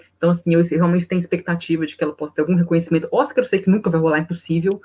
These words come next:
mas eu acho que, que ela merece ter um reconhecimento, nem que seja em pre-, em premiações independentes, enfim, ela merece ter algum reconhecimento, porque ela tá muito boa, independentemente de você não gostar do filme, de você gostar do filme ou não,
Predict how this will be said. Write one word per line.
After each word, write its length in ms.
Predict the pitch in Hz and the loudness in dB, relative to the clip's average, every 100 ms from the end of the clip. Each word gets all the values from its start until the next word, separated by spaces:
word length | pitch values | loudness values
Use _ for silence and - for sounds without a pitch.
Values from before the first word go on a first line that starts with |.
| - - - | -18 -16 -2
mas 180 | 180 175 | 2 4
eu 60 | |
acho 240 | 170 175 - | 4 2 -4
que, 80 | |
que 360 | 175 - - - | -4 -4 -2 2
ela 140 | 175 | 4
merece 400 | 180 175 170 170 | 6 6 6 4
ter 80 | - | 0
um 60 | 180 | 0
reconhecimento, 800 | 175 180 185 175 185 170 170 170 | 0 0 -4 0 0 2 0 0
nem 160 | 170 | 0
que 100 | 180 | 0
seja 400 | 180 - 170 170 | -4 2 2 4
em 200 | 170 165 | 2 2
pre-, 260 | 160 165 156 | 0 -2 -2
em 60 | 165 | 0
premiações 460 | 165 160 160 160 | 2 0 0 -2
independentes, 1200 | 156 156 151 143 151 180 175 156 - 151 143 - _ _ _ _ - | -2 -2 0 0 0 2 0 -2 -4 -6 -6 -12 _ _ _ _ -2
enfim, 400 | 160 - 147 147 _ | -2 -2 -6 -6 _
ela 100 | 151 | 2
merece 340 | 165 170 202 - | 6 6 4 2
ter 60 | |
algum 140 | 202 196 | 0 0
reconhecimento, 540 | 196 202 185 175 175 | 0 -2 0 0 0
porque 180 | 175 202 | -2 -2
ela 100 | 196 | 0
tá 120 | 208 | 0
muito 200 | 202 208 | 0 0
boa, 240 | 185 165 | 2 4
independentemente 720 | 175 220 220 208 214 - 180 170 | 4 4 2 0 -2 -4 -4 0
de 60 | |
você 220 | 175 175 | 0 0
não 100 | 196 | 0
gostar 220 | 214 185 175 | 0 0 -2
do 80 | |
filme, 360 | 165 - 208 170 | -4 -2 0 0
de 120 | 160 | -2
você 220 | 170 170 170 | -4 0 0
gostar 200 | 170 170 | 2 0
do 100 | 165 | 0
filme 220 | 247 226 | -2 0
ou 80 | 160 | 0
não, 380 | 180 220 180 | 0 -2 -4